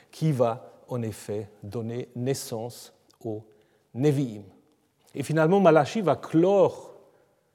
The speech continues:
pas seulement cette partie-là, mais va clore l'ensemble des prophètes. On le verra tout de suite.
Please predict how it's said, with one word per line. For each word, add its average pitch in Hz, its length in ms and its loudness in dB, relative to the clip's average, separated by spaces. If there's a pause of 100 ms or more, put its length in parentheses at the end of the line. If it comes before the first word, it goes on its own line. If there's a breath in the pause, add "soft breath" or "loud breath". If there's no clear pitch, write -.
(100)
pas 143 100 -4
seulement 160 480 2
cette - 260 -6
partie-là, 123 420 -6 (120)
mais 120 120 -6
va 113 140 -8
clore 147 320 -2
l'ensemble 135 600 -2
des 107 120 -4
prophètes. 180 440 -6 (300 loud breath)
On 147 80 -6
le 143 100 0
verra 147 260 6
tout - 160 -8
de - 60 -14
suite. - 380 -18